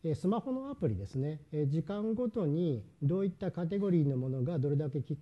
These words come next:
クされたかということが出ているんですけど、今こうマウスを持っていく、まあ、マウスオーバーっていう作業なんですけど、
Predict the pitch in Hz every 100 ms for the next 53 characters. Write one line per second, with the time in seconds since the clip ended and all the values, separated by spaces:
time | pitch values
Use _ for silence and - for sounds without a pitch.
0 | - 120 123 110 104 98 87 - - -
1 | - - 233 254 185 143 135 123 117 110
2 | 101 - 117 117 135 190 254 180 165 139
3 | 180 262 - 269 262 254 240 240 - 226
4 | 214 254 - 175 143 175 208 247 247 156
5 | 117 - 113 101 139 127 110 95 95 92
6 | 101 - 110 143 117